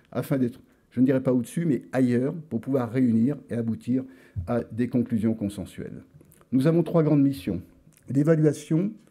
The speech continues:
dans les trois cas, c'est pour évaluer la qualité du système de santé. Que ce soit l'évaluation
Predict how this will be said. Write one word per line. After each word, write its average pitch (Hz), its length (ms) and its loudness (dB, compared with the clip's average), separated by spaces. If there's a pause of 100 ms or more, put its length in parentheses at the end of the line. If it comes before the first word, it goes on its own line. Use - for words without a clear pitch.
(340)
dans 131 100 2
les 143 100 4
trois 156 260 2
cas, 170 240 2
c'est 135 180 -4
pour 131 200 -2
évaluer 147 340 2
la 131 120 2
qualité 139 420 0
du 139 100 -2
système 117 380 -2
de 101 60 0
santé. - 320 -12 (960)
Que 139 80 2
ce 143 140 2
soit 143 220 2
l'évaluation 131 880 0